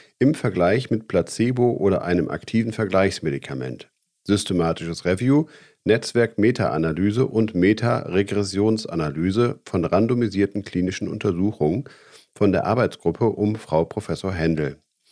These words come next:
Aber bevor Sie, liebe Hörerinnen und Hörer, jetzt schon aufgeben, wir gehen auf den Titel gleich näher ein und erklären die Begriffe.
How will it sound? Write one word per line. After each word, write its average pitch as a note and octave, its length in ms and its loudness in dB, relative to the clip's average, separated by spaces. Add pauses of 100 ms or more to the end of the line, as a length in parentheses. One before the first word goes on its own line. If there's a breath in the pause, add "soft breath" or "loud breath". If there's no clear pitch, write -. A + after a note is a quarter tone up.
(340 loud breath)
Aber F2+ 180 -2
bevor G2 400 2
Sie, C3+ 260 0
liebe F#2+ 320 2
Hörerinnen F#2 440 2
und E2 140 -8
Hörer, F#2 260 2
jetzt G2 320 -2
schon A#2 180 2
aufgeben, D#2+ 800 0 (160)
wir G#2+ 180 2
gehen A2+ 260 2
auf - 160 -4
den F#2 120 0
Titel F2+ 260 -6
gleich F2 320 0
näher D2+ 300 0
ein G#2 260 2
und G#2 220 -2
erklären F2+ 480 0
die F2+ 80 -2
Begriffe. D#2 500 -4